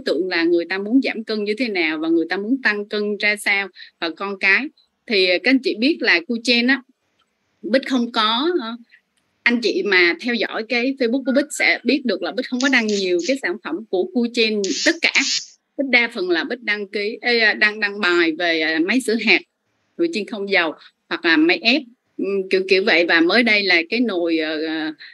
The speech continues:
nồi cơm cao tầng. Thì đa phần là cái máy ép, ê, máy, máy, à, sữa hạt các anh chị. Tại vì Bích ở, ở Củ Chen, Bích nhận thấy cái máy sữa hạt đối với Bích nha.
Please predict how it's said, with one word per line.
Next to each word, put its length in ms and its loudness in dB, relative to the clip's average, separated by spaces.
nồi 200 2
cơm 180 0
cao 180 2
tầng. 200 4
Thì 180 -2
đa 280 2
phần 120 -4
là 120 -2
cái 160 -4
máy 240 0
ép, 120 0
ê, 140 4
máy, 260 0
máy, 260 2
à, 260 0
sữa 80 -6
hạt 160 0
các 80 -2
anh 120 2
chị. 120 -4
Tại 120 0
vì 140 2
Bích 140 2
ở, 440 -2
ở 120 -6
Củ 200 -4
Chen, 260 2
Bích 180 0
nhận 340 0
thấy 220 -2
cái 80 0
máy 160 2
sữa 120 -4
hạt 220 -2
đối 140 2
với 120 2
Bích 140 2
nha. 140 4